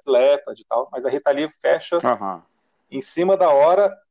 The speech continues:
Speaker 1: é encaixada nesse dia aqui pra poder participar.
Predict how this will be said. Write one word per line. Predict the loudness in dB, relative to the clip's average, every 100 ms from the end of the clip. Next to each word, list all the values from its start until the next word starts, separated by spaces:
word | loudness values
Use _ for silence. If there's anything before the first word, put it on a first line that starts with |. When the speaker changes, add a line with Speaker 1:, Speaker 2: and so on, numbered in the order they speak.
| _ _
Speaker 1:
é | -6 -6
encaixada | -2 -4 -2 0 2 0
nesse | -8 -10 -12
dia | -10 -14
aqui | -12 -16
pra | -18
poder | -12 -10 -8
participar. | -10 -12 -20 _ -4 -4